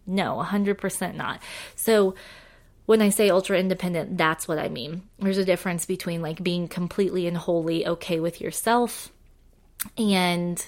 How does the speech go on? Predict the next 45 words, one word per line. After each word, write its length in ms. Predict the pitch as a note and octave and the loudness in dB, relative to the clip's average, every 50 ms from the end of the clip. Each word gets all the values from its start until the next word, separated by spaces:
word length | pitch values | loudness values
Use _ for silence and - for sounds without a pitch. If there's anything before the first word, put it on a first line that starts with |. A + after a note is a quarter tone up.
| - - - | -12 -8 -2
knowing 340 | G3+ G3 G3 F#3+ F#3+ F#3+ F#3+ | 2 2 4 4 4 4 4
who 120 | F#3+ F#3+ | 4 4
you 180 | G3 F#3 F#3 F3+ | 4 4 4 4
are 180 | F3 E3+ E3+ E3+ | 4 4 4 2
and 180 | F3 F3 F3+ | 2 0 0
what 200 | E3+ E3+ - - | -2 -2 -2 -2
you 80 | E3+ E3 | -2 -2
want, 440 | F3+ E3+ F#3+ G#3+ B3 D4 D4+ - - - | 0 2 2 4 2 2 0 -2 -2 0
and 140 | G#3 G3+ G3+ | 2 4 4
then 120 | G3 F#3 | 2 2
also 400 | - F3+ F#3 F3+ - - G3+ F#3 | 0 0 -2 0 2 2 2 2
being 260 | E3+ E3+ F#3+ F#3 F#3+ | 4 2 2 2 4
able 200 | G3 G3 F3+ F3+ | 2 2 2 0
to 160 | - - - | -4 -4 -6
receive 520 | F3 E3+ D#3+ D#3 - - - G3 F#3 F3 D#3+ | -6 -4 -4 -4 -4 -2 0 0 0 0 -2
the 80 | D#3+ D#3+ | -4 -4
things 320 | - - D#3 D#3 D#3+ - | -2 -4 -4 -4 -6 -6
that 120 | - - - | -8 -8 -8
you 140 | E3+ F3 | -6 -8
want, 220 | D#3 C#3+ D#3+ - E3 | -6 -6 -8 -4 -2
being 180 | G3 F#3+ F#3+ | 0 2 2
able 200 | F#3 F3+ E3+ F3 | 2 2 0 -2
to 160 | F3 - - F3 | -4 -4 -4 -4
receive 460 | F3 E3+ E3 - - G#3+ G3 F#3+ F3 | -4 -4 -4 -4 -2 -2 0 0 0
the 100 | F3 F3 | -2 -2
type 280 | F3 - E3 D#3+ - | -2 -2 -4 -4 -4
of 140 | - E3 - - - - - - - - - - - _ _ - | -8 -12 -12 -14 -16 -16 -14 -14 -16 -16 -18 -20 -20 _ _ -6
man, 560 | B3 G3+ G3+ G3+ G3 F#3+ F3+ F3 E3+ F3 F3 | -2 2 4 4 4 4 2 2 0 0 0
woman, 440 | F3 F#3 F3 F3 E3+ E3+ E3+ E3+ E3 - - - - - _ | 0 0 2 2 0 0 0 -2 -4 -8 -14 -20 -20 -18 _
partnership 640 | - G3+ F3 - F3 F3 E3+ - - F3+ D#3+ - | -2 0 0 0 -2 -2 -2 -2 -2 -2 0 0
that 100 | - D3+ | -2 -2
you're 160 | E3+ F3+ E3 | 0 0 0
looking 340 | D#3 D#3 D#3 - E3+ - E3 | 0 0 -2 -4 -6 -8 -8
for 200 | E3 - - - | -8 -8 -8 -8
in 100 | - E3+ | -8 -8
your 140 | - - - | -8 -8 -8
life, 300 | - D#2+ - - - - - | -8 -6 -8 -8 -10 -8 -2
any 240 | - G3+ G3 F#3+ F#3 | 2 2 4 4 2
of 120 | F3+ E3+ E3+ | 2 0 0
those 220 | - - - - | -2 -2 -2 -2
kind 240 | - - F#3 - - | -4 -6 -8 -8 -8
of 100 | D#3 - | -10 -10
things. 440 | - - B2 G3 A3+ - - - - - - - - - - - - _ _ _ _ - | -10 -10 -10 -10 -12 -12 -12 -12 -14 -16 -20 -20 -20 -20 -20 -20 -20 _ _ _ _ 0
And 280 | G#3 G#3 G#3+ A3 G#3+ | 2 4 4 4 6
then 480 | G3+ A3 G#3+ G#3+ G#3+ G#3 G#3 G#3 G3+ - | 6 6 6 6 6 4 4 2 0 -2